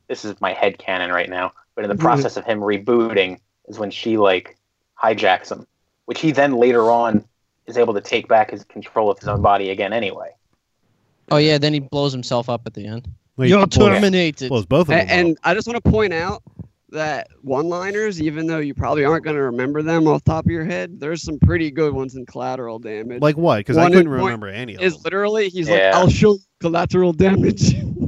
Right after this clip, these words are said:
Speaker 4: No, that's
Speaker 2: So
Speaker 4: not
Speaker 2: he says
Speaker 4: good.
Speaker 2: the title of the movie. But, uh,
Speaker 3: That, that's the name of the movie.
Speaker 2: but there's one where he's like, "You two ma-," someone says, "You two make a great team, a fireman and a refugee. Sounds like a T V show." And he's like, "Mm-hmm.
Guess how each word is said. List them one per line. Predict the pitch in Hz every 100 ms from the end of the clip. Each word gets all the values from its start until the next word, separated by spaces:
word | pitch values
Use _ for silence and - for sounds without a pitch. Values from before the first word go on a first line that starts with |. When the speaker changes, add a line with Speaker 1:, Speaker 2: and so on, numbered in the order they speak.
| - -
Speaker 4:
No, | 147 151
that's | 190
Speaker 2:
So | -
Speaker 4:
not | 208
Speaker 2:
he |
says | 147
Speaker 4:
good. | 107 98 131
Speaker 2:
the | 123 -
title | 208 196 196
of | - _ _ _
the | 139
movie. | 135 _ _ _ _ _ -
But, | 165 165
uh, | 160
Speaker 3:
That, | 202 220
that's | 240 240 226
the |
name | 208 196 220
of |
the | 254
movie. | 294 294 240 196 151 - - -
Speaker 2:
but | 143 -
there's | 180 160
one | 185 185
where | 180
he's | 170
like, | 175 165 -
"You | 175
two | - 185
ma-," | 180 123
someone | 165 170
says, | 175 165
"You | 160
two | 160
make | 165 160
a | 156
great | 156 156 -
team, | 151 147
a | 127
fireman | - 139 147 151 156
and | 147
a |
refugee. | 135 139 123 123
Sounds | 127 135 147
like | 147
a | 131
T | 147 147
V | 147 143
show." | 139 123 110
And | 104 135
he's | 131
like, | 123
"Mm-hmm. | 151 165 190